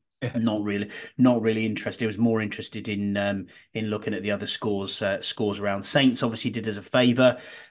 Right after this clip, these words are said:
Speaker 2: um, and got us there with that second overall pick because the snow game for New York and New England was awful. Um, that was a real awful watch. Uh, didn't like being in that late window because obviously it's a late night for all of us in the U K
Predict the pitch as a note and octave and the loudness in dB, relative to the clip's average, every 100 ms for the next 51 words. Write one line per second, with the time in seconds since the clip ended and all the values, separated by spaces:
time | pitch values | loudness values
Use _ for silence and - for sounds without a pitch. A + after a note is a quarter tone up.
0 | - A2 G#2 A2 A#2 G#2 A#2+ A#2 G2+ A#2 | -2 2 2 2 0 -2 0 0 0 2
1 | A2 A2 G#2 G#2+ - A2+ - A2+ G2+ G2+ | 2 2 -2 -4 -4 -4 -2 -4 -4 -8
2 | G2+ - A2 - - G#2 - F2+ F#2 - | -8 -4 -4 -4 -6 -6 -4 -6 -4 0
3 | B2 A2 G#2 G#2 G2+ - G#2 G2+ G#2 G#2 | 0 0 0 0 0 -4 -4 -2 -2 0
4 | G#2 G#2 G#2 - G#2 G2+ G2+ F#2 G2+ G#2 | 0 0 -2 -8 -6 -4 -4 -4 -2 2
5 | A#2+ G#2+ G#2 G2 F#2+ - _ _ _ - | 4 2 -2 -4 -6 -10 _ _ _ -2
6 | D3 F#2+ - E2+ - _ _ - - - | 0 0 -4 -12 -14 _ _ -20 -20 -2
7 | G2+ F#2+ G2+ G2 F#2+ F#2 G2+ G2 G#2+ G2 | -2 0 -2 -2 -6 -6 -4 -4 -4 -4
8 | F2+ - F2+ F2+ E2+ - - F#2 F2+ - | -4 -6 -4 -2 -2 -4 -2 -2 -4 -8
9 | - - D3 C#3 C#3 C3 A#2+ C3 C3 B2+ | -16 2 4 6 4 2 2 4 6 6
10 | B2 B2+ B2+ A#2 A#2 A#2 A#2+ A#2 G#2+ A2 | 4 4 4 4 2 2 2 0 -4 -8
11 | A2 G#2+ - G#2+ - A2+ A2+ G#2+ A2 G#2+ | -8 -6 -4 -4 -4 0 0 0 -2 -4
12 | - A2 A#2 C3 B2+ B2+ A#2+ B2 A2+ G#2+ | -6 0 2 4 4 4 2 0 0 0
13 | A#2 G#2 D3+ D3 C#3+ | -2 0 0 0 -2